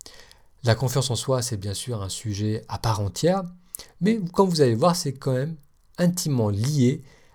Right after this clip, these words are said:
à la discussion en cours. Ce que l'on perçoit comme un manque de confiance est simplement lorsque l'on se retrouve dans une situation où la physiologie de défense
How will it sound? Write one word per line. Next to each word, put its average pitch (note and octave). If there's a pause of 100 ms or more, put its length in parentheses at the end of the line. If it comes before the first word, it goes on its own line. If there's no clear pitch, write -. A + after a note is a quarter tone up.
(120)
à B2
la A2
discussion B2+
en F2
cours. - (960)
Ce -
que G#3
l'on C#3
perçoit F3+
comme C3
un A2+
manque D#3
de D3
confiance B2
est D3
simplement E3 (360)
lorsque E3
l'on C3
se -
retrouve D#3+
dans A#2+
une A2+
situation C#3
où G#3
la E3
physiologie D3
de B2+
défense C3+